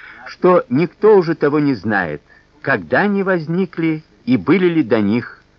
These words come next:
какие-либо другие. Глава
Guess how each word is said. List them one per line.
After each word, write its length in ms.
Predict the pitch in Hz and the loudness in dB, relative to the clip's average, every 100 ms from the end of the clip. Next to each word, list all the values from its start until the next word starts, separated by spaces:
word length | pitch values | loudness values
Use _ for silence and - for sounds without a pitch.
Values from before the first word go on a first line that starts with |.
| _ | _
какие-либо 800 | - 101 107 92 80 69 71 71 - | -6 -4 -4 -6 -6 -8 -8 -10 -18
другие. 480 | 90 90 - - - - _ _ _ _ _ 107 101 101 104 113 110 101 _ _ _ _ 107 110 120 _ _ _ _ _ _ _ _ _ - _ _ | -10 -10 -8 -14 -16 -20 _ _ _ _ _ _ _ _ _ -20 _ _ _ _ _ _ _ _ _ _ _ _ _ _ _ _ _ _ -20 _ _
Глава 640 | 87 117 143 139 147 143 | -4 0 2 4 2 0